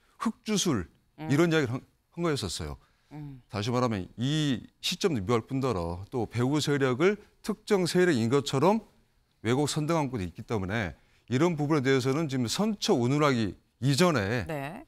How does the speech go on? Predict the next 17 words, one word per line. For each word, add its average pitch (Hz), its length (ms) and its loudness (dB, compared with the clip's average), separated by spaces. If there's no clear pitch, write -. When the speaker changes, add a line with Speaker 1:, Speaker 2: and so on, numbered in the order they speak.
Speaker 1:
이재명 131 300 0
대표가 120 400 -2
사과하고 131 1000 0
책임을 180 380 -2
느끼는 107 300 -6
게 87 260 -2
필요하다고 143 400 -4
생각합니다. 104 540 -6
Speaker 2:
네. 147 140 -12
지금 226 160 -6
이재명 339 480 2
대표가 269 640 0
뭐 220 120 -2
선처 359 320 -2
운운했다라고 320 1000 6
말씀을 262 760 4
주셨는데 285 720 4